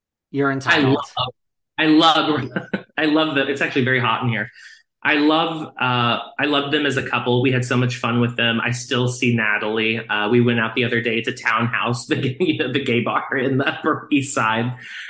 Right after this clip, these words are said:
Speaker 2: And, um, you know, they're both great, great girls. And they're in that, like, prime of their life where they're exploring, I know, bo-, M-, Miriam exploring her sexuality.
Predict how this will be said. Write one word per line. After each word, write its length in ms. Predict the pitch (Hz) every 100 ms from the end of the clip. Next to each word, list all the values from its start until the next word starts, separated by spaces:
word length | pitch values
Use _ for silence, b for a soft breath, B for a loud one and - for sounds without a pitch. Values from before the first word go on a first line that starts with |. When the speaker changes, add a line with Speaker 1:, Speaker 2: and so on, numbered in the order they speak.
| B B
Speaker 2:
And, 480 | 131 127 127 127 123
um, 760 | 123 127 127 123 123 123 123 - _ _ -
you 120 | 180
know, 80 | 151
they're 180 | 160 135
both 440 | 143 139 - - _ -
great, 360 | 127 139 139 -
great 220 | 135 120
girls. 360 | 123 131 185
And 180 | - 175
they're 200 | 196 190
in 160 | 160 170
that, 180 | 165 143
like, 140 | 143 - -
prime 260 | 143 135 139
of 140 | 143
their 120 | 139 135
life 320 | 147 123 123
where 120 | 123
they're 160 | 120 120
exploring, 880 | 120 - 127 123 123 123 127 123 120
I 60 |
know, 180 | 120 117 117
bo-, 320 | 120 127 123 - _ -
M-, 160 | 135 - -
Miriam 840 | 123 135 147 160 160 143 139 147 139
exploring 400 | 131 - 139 127
her 80 | 120
sexuality. 840 | 123 123 - 135 135 139 139 135